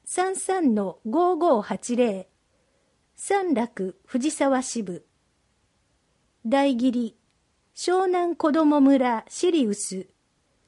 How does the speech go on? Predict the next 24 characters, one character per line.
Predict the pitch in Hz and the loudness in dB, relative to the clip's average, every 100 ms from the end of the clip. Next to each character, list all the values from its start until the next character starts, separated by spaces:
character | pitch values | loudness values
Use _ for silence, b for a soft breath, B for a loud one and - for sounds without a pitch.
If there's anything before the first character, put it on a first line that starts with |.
| _ - | _ -2
四 | 330 370 370 | 0 2 0
七 | 349 277 | 0 0
の | 214 190 165 - | 0 -4 -8 0
六 | 277 277 | 0 0
八 | 359 370 - | -2 -2 -4
零 | 208 233 247 | -2 0 0
一。 | 240 233 - 185 - _ _ _ _ _ _ _ _ _ _ | 0 -4 -8 -14 -14 _ _ _ _ _ _ _ _ _ _
天 | - 285 285 262 | 0 4 6 6
神、 | 254 247 226 196 _ _ _ _ - | 4 2 0 -6 _ _ _ _ -2
エ | 381 | 0
ト | 403 339 | 0 -2
ス | - 196 | -2 -4
児 | 214 233 | -2 2
童 | 294 285 | 2 2
ク | 285 | 0
ラ | 247 208 | 0 0
ブ、 | 180 175 _ _ _ _ _ _ _ _ | -4 -10 _ _ _ _ _ _ _ _
九 | - 359 370 | -2 0 2
零 | 370 370 285 | 2 2 0
の | 196 190 - | -2 -6 -8
四 | 226 311 349 | 0 0 0
八 | 349 359 196 | -2 -4 -2
七 | 185 208 226 | 0 2 2
二。 | 226 226 185 | 2 2 0